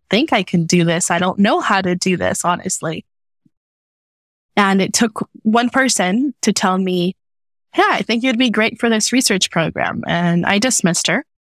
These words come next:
She was a Latina scientist at College of San Mateo here in the peninsula. And I said, "Yeah, thank you." But in the back of my head, I'm like, "You didn't pass me in your class. You don't know me. You were just saying this."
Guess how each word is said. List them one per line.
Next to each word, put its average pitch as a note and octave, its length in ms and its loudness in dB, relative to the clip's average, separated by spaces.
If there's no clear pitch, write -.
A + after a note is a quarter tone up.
She - 220 2
was F#3 200 0
a F#3 80 4
Latina F3+ 680 0
scientist E3+ 680 -2
at E3+ 200 -2
College F3 340 0
of F#3+ 60 -4
San F#3 160 0
Mateo G#3+ 600 2
here F#3+ 100 2
in F3+ 80 0
the G3 80 0
peninsula. F#3 580 0
And F#3 520 0
I B3 200 2
said, B3+ 320 0
"Yeah, D#4+ 160 2
thank A3+ 380 -2
you." F3 280 0
But F3+ 140 0
in F#3 80 2
the G3 60 4
back G#3 260 0
of G#3+ 60 2
my F#3 120 2
head, F#3+ 240 -2
I'm E3 160 -2
like, F3 360 -6
"You G3+ 120 -2
didn't F3 300 -2
pass F3 340 -2
me F3+ 200 0
in - 80 -2
your - 120 -2
class. D#3+ 540 0
You G3 100 4
don't F3 180 0
know E3+ 200 2
me. E3+ 220 4
You F#3 440 2
were F3 140 2
just E3+ 300 -2
saying F3 340 2
this." E3 260 -2